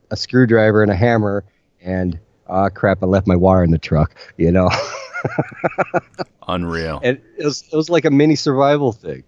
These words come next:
Speaker 2: Yeah. Yeah.
Speaker 1: Yeah. That was, that was a
Speaker 2: Unbelievable.
Speaker 1: trip.
Speaker 2: And, and, but, but you got it. You got it out.
Speaker 1: Yeah.
Speaker 2: Yeah.
Speaker 1: Yeah.
Speaker 2: Wow.
Speaker 1: Yeah.
Speaker 2: Man, oh, man. <laughs> You're living your best life, man.
Speaker 1: Oh, oh, great adventures.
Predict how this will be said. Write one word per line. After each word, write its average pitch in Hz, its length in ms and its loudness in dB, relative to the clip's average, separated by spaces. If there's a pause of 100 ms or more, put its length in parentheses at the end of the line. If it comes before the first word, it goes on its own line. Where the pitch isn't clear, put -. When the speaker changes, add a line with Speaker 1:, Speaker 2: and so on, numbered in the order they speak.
(460)
Speaker 2:
Yeah. 123 360 -6 (340)
Yeah. 120 160 -2
Speaker 1:
Yeah. 95 380 -2 (1600)
That 87 120 -6
was, 107 180 -2
that 95 60 -6
was 85 60 -8
a 85 40 -8
Speaker 2:
Unbelievable. 76 320 -8
Speaker 1:
trip. 73 260 -12 (380)
Speaker 2:
And, 110 160 -6
and, 123 280 -6
but, 117 280 -6
but - 140 -10
you 117 100 -6
got 127 240 0
it. - 100 -18 (320)
You 98 80 -10
got 104 180 -2
it 92 80 -6
out. 90 160 -2
Speaker 1:
Yeah. 87 280 0
Speaker 2:
Yeah. 117 220 -6 (120)
Speaker 1:
Yeah. 180 120 0
Speaker 2:
Wow. 92 180 -8 (180)
Speaker 1:
Yeah. 98 160 0 (960)
Speaker 2:
Man, 143 260 -4
oh, 92 60 -4
man. 127 280 -2 (160)
<laughs> - 160 -10
You're 165 120 2
living 180 200 0
your 131 120 0
best 131 340 0
life, 117 320 -2
man. 87 260 -6 (840)
Speaker 1:
Oh, 110 340 2 (460)
oh, 95 240 2 (120)
great 113 200 4
adventures. 87 560 -2